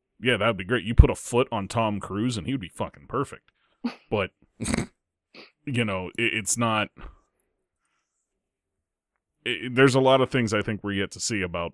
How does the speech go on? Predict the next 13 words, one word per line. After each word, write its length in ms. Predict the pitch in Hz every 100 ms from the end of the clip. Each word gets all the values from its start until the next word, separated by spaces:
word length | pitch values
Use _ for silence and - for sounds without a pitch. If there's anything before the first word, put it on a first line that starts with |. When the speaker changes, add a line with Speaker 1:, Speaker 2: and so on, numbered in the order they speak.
| _
Speaker 1:
when 200 | 107 101
that's 220 | 90 80
coming. 400 | - 135 98 85
We, 80 | 101
they 160 | 117 156
didn't 180 | 160 107
give 100 | 90
a 60 |
date 360 | 76 104 117 -
or 80 | 80
anything, 320 | 76 - 78
did 140 | 85
they? 200 | 87 95